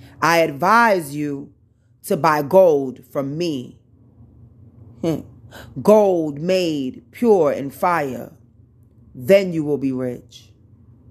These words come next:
I tell you this, buy clothes that are white. Then you will be able to cover your shameful nakedness.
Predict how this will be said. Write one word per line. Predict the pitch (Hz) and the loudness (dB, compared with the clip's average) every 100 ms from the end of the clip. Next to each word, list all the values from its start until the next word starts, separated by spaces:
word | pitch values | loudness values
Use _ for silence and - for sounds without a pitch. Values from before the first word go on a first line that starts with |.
| - - - - - - | -20 -20 -20 -18 -18 -2
I | 156 170 | 0 2
tell | - 220 214 | 0 2 2
you | 180 165 | 2 -6
this, | 139 131 - - - _ _ _ _ _ - - | -10 -12 -16 -20 -20 _ _ _ _ _ -20 0
buy | 190 196 | 2 2
clothes | 190 - 233 226 190 147 127 127 - _ _ | 0 -2 2 2 2 -2 -6 -10 -14 _ _
that | 135 151 | -6 -4
are | 143 135 | -2 0
white. | 160 165 139 160 _ - - _ _ _ _ _ _ _ - - - | 0 0 -2 -8 _ -20 -20 _ _ _ _ _ _ _ -20 -20 -16
Then | 131 185 202 220 | 0 4 4 2
you | 220 | 2
will | 190 | 0
be | 175 180 | 0 0
able | 160 170 160 | 0 -2 -6
to | 160 | -8
cover | 175 - 190 156 | -8 -4 -2 0
your | 143 147 | 0 -2
shameful | 151 - 208 175 135 151 156 156 | -4 -4 -2 -2 -2 -2 0 -2
nakedness. | 165 160 151 - 131 131 127 123 - - - | -4 -2 -2 -2 -4 -4 -4 -8 -14 -20 -20